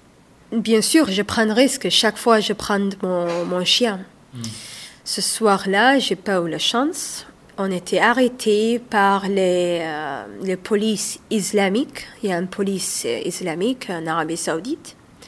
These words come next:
Speaker 2: Et là, vous étiez en voiture ?
Speaker 1: Oui, on était dans une voiture et on a un chauffeur. C'est pas parce qu'on est riche, <laughs> c'est juste parce que les femmes, elles sont pas droit de,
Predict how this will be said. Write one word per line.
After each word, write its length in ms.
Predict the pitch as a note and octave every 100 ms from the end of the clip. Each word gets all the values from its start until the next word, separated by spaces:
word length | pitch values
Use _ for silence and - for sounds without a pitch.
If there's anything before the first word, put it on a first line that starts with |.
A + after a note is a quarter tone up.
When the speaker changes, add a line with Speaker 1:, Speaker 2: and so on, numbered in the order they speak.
| - -
Speaker 2:
Et 80 | B2+
là, 80 | D3+
vous 100 | D3
étiez 200 | C#3+ D3
en 60 | C3+
voiture ? 380 | C#3 C3+ C#3 F#2+ - - -
Speaker 1:
Oui, 220 | F#3+ E3+ - -
on 100 | G#3+
était 240 | G3 G#3+
dans 160 | F#3 F3
une 180 | F3+ F#3
voiture 580 | E3 E3 - D4 D#4 D#4 D4
et 120 | G#3+
on 280 | G3+ G3+ G3+
a 360 | G#3+ A#3 A#3+ A3 F3+
un 60 |
chauffeur. 760 | F#3 - A#3 - - E3+ F3+ - - - - - -
C'est 220 | - - A#3
pas 200 | C#4+ B3+
parce 220 | F#3+ -
qu'on 220 | G3+ F#3+
est 140 | F#3 F#3+
riche, 340 | C#4 D4 - - -
<laughs> 200 | B3+ G#3
c'est 180 | - A3+
juste 280 | F#3 A3+ -
parce 200 | G3+ -
que 80 | G3+
les 140 | F#3
femmes, 280 | F3+ B3 A#3+
elles 80 | A3
sont 160 | -
pas 200 | F#3+ A#3 A3+
droit 480 | G#3+ G3+ G#3 A#3
de, 380 | A3+ G3 G#3 A3+